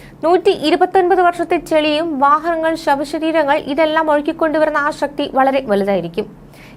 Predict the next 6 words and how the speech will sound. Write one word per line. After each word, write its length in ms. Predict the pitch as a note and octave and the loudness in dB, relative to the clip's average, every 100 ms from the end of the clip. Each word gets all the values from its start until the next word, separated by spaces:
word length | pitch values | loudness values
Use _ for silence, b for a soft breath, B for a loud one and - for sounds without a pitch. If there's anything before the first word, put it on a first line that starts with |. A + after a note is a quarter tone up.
| - | -2
ഇത് 220 | G#3 B3 | 2 2
ഇടുക്കി 340 | G#3 G#3+ G#3 C#4 | 2 -2 0 2
ഡാമിന് 360 | A#3+ B3+ C4+ | 2 2 0
താഴെയുള്ള 360 | C4 C4 C4 C4+ | 2 2 2 2
ഡാമുകൾ 460 | B3+ B3+ C4 C4+ C4 | 2 2 0 0 0
താങ്ങില്ല. 600 | - G3 F#3+ F#3+ G#3+ | -2 -2 -2 -2 -4